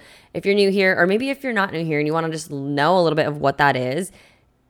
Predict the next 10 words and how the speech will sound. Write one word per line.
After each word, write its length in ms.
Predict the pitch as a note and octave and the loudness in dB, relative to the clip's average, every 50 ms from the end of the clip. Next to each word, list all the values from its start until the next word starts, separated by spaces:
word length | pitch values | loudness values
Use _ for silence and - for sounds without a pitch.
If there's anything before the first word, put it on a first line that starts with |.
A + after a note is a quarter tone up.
| _ _ - | _ _ -4
E 60 | D#3+ | 0
Y 160 | D#3+ F3 G3 | 2 4 6
R, 240 | E3 C#3 C3+ D3 - | 6 6 6 4 2
Embrace 600 | - D#3 D#3 D3+ D3 - D3+ D3+ D#3+ - - - - - | 0 -2 -2 -2 2 4 6 6 6 4 2 -4 -10 -10
Your 200 | - - D3+ C#3+ | -6 -4 -2 -2
Radiance, 640 | C#3 B2+ B2 B2 A#2+ B2+ - - - - - - _ _ _ _ _ _ _ _ _ _ | -2 -2 -4 -6 -10 -14 -16 -14 -14 -14 -14 -14 _ _ _ _ _ _ _ _ _ _
four-month 520 | - - - F3 E3+ E3+ E3+ E3+ E3+ F3 - | -18 -8 -4 -2 -2 -2 -2 -4 -8 -8 -8
group 260 | - D#3+ D3+ - - _ _ _ _ _ _ _ _ _ _ _ _ _ - | -6 -6 -6 -6 -10 _ _ _ _ _ _ _ _ _ _ _ _ _ -18
coaching 340 | - - D#3+ - - D#3 D#3 | -12 -12 -10 -8 -8 -10 -8
program, 480 | D#3 D3 C#3 C#3 C#3 C3 C3 C#3 D#3 | -6 -6 -6 -4 -4 -6 -6 -6 -10